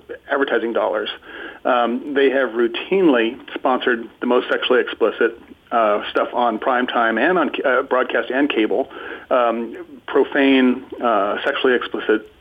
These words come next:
And we have showed up at their shareholder meetings a number of times as shareholders to call on them in front of their board of directors, in front of their shareholders,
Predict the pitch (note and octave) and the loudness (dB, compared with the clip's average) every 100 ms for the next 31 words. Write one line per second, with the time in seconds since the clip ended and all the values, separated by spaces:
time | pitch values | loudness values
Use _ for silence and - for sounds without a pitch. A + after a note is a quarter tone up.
0 | - B2 A#2 - - - - - _ C#3+ | -4 -2 -2 -6 -12 -12 -14 -20 _ 2
1 | E3 D#3+ - E3+ E3+ E3+ D#3+ C#3+ - D#3+ | 4 4 4 4 2 0 -2 0 2 4
2 | C#3+ B2+ A#2+ B2 C3+ C#3+ B2 A#2+ A2 - | 6 4 0 -4 -6 -2 0 0 -4 -4
3 | C#3 B2+ D#3 D3 B2+ - B2 G#2+ A2 B2 | -4 0 2 2 2 0 -2 0 0 0
4 | E3+ D3 C3+ A#2+ A2 - A#2 - - E3 | 0 2 2 2 2 -2 -6 -6 0 2
5 | D#3 A2 F#2 - A#2+ - _ - _ - | 2 0 -4 -6 -12 -16 _ -20 _ -6
6 | C#3 E3 E3+ D3+ C3 C3+ B2 A2+ C#3 D3 | 0 2 4 4 4 4 4 2 2 0
7 | C3+ A#2 B2+ A#2+ A2 B2+ A#2 A2 G#2 | 0 -2 0 0 2 2 2 0 -2